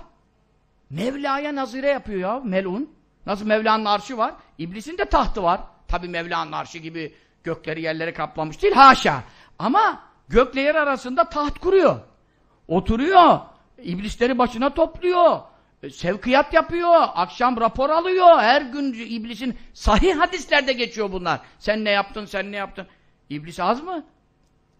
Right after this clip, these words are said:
Bize zaten ufak bir şey yeter. Bize en ufak bir görüntü bizim gözümüzü boyar. Biz böyle bir, efendim, ka-, gözümüzü yumuşak böyle tesbih elimize bir zikir yaparken falan,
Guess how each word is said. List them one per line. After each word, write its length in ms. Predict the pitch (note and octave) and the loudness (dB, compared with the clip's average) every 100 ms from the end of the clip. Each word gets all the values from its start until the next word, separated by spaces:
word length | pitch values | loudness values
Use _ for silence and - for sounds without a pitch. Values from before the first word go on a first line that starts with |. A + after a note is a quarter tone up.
| _ D#3+ | _ -10
Bize 240 | A3 C4 | 0 2
zaten 380 | C4 C4+ C#4 C4+ | 4 2 2 -4
ufak 300 | B3+ C#4 A#3 | -2 -2 -4
bir 40 | |
şey 180 | - C#4 | -8 -6
yeter. 340 | F#4+ A4+ G#4+ - _ _ - - _ _ - | -6 -6 -6 -8 _ _ -20 -20 _ _ -12
Bize 180 | G3 A3 | -4 0
en 220 | A#3+ C#4 | 0 0
ufak 320 | B3 A#3+ A3 | 2 0 -2
bir 40 | |
görüntü 640 | G3 A3+ A3+ G#3+ - A4+ A4 _ _ _ _ _ _ - | -4 0 0 0 0 0 -2 _ _ _ _ _ _ -10
bizim 200 | D#3+ A3+ | 0 6
gözümüzü 640 | G#3 A3+ A#3 A3+ G#3 A#4 G#4+ - _ _ _ B3 | 8 10 8 4 6 4 4 -12 _ _ _ 8
boyar. 440 | D#4 B3 D3 F#3+ | 10 10 6 -4
Biz 180 | A3+ A#3 | -8 -2
böyle 300 | C4 B3+ B3 | 0 0 -4
bir, 180 | B3 A3+ _ _ _ - | -10 -12 _ _ _ -8
efendim, 560 | A#3 A#3 A3+ A3+ G#3 - _ _ - | -4 -4 -4 -8 -12 -20 _ _ -12
ka-, 220 | - G#3+ | -10 -6
gözümüzü 400 | A#3 A#3+ A#3+ A#3 | -6 -6 -10 -10
yumuşak 420 | A3+ F#3 B3 A#3 | -10 -8 -8 -6
böyle 240 | A3+ A3+ | -8 -8
tesbih 340 | A3+ G#3+ G#3+ A3 | -8 -8 -6 -8
elimize 280 | A3 A3 G#3 | -6 -8 -10
bir 40 | |
zikir 300 | F#3+ G#3 A3+ | -12 -14 -8
yaparken 480 | G#3 G3+ F#3+ F#3+ F3+ | -8 -6 -10 -10 -12
falan, 280 | A3+ E4 | -8 -10